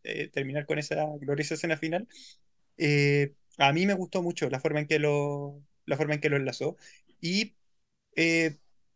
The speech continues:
va muy en concordancia con algo que me gusta de la película, que es que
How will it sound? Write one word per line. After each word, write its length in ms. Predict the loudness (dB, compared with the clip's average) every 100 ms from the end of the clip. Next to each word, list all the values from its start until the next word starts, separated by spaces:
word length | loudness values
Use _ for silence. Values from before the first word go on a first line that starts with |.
| _ -6
va 220 | 4 4
muy 180 | 6 2
en 60 | 2
concordancia 540 | 0 0 2 2 2
con 120 | 0
algo 160 | -2 -2
que 100 | -2
me 80 | -2
gusta 280 | -2 4
de 80 | 4
la 120 | 4 2
película, 400 | -2 -2 -2 -2
que 180 | 0 -2
es 100 | 0
que 340 | 0 2 0